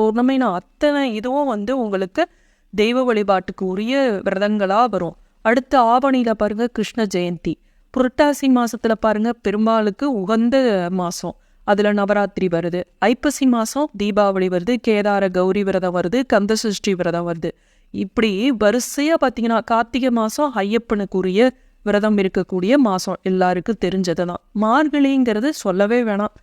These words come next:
அனைத்து தெய்வங்களுக்கும் வழிபாட்டுக்கு உகந்த மாசம். ஹனுமன் ஜெயந்தி வரும், திருவாதிரை வரும், வைகுண்ட ஏகாதேசி வரும், உலக புகழ்பெற்ற தமிழ் இதுல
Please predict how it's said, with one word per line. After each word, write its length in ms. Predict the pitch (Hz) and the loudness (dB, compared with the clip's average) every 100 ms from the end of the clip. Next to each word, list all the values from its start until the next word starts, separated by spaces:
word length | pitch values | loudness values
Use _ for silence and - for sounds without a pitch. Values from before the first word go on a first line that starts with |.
| _ _ _ | _ _ _
அனைத்து 640 | 165 175 240 311 - - 339 269 | -6 -2 0 -2 -6 -2 0 2
தெய்வங்களுக்கும் 760 | 240 247 247 220 196 - 349 - | 2 2 2 2 0 -2 -4 -2
வழிபாட்டுக்கு 680 | 202 196 208 214 196 214 - 277 | -2 0 2 0 0 -4 -2 0
உகந்த 320 | 190 208 220 247 208 | 0 0 2 2 0
மாசம். 320 | 170 - 185 _ _ _ - | -4 -8 -12 _ _ _ -2
ஹனுமன் 400 | 196 202 202 190 | 0 2 0 2
ஜெயந்தி 320 | 190 190 190 185 | 0 0 -2 0
வரும், 260 | 208 233 233 | 0 -2 -2
திருவாதிரை 520 | 220 196 196 196 190 185 | -4 0 2 2 0 -2
வரும், 240 | 202 262 240 | -2 -2 0
வைகுண்ட 400 | 190 190 208 202 190 | 0 0 -2 -2 -2
ஏகாதேசி 520 | 190 190 190 185 214 190 | -2 -2 -2 -4 -6 -6
வரும், 240 | 214 277 - _ _ _ | -4 -6 -10 _ _ _
உலக 420 | 175 185 247 285 285 | -6 0 2 0 -2
புகழ்பெற்ற 640 | 247 262 262 247 - 302 277 | -2 -2 -2 -6 -2 0 0
தமிழ் 340 | 202 190 233 247 226 196 - | -4 -4 -4 -4 -4 -6 -6
இதுல 260 | 202 208 | -8 -4